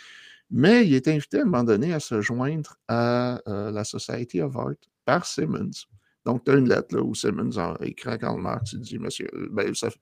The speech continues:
c'est un effort plus large, là, c'est pas qui cible Karl Marx spécifiquement, mais en tout cas,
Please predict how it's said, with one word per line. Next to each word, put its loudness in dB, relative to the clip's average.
c'est -4
un 2
effort 2
plus -2
large, -2
là, 0
c'est -10
pas -6
qui -14
cible -6
Karl -6
Marx -10
spécifiquement, -10
mais -8
en -16
tout -6
cas, -8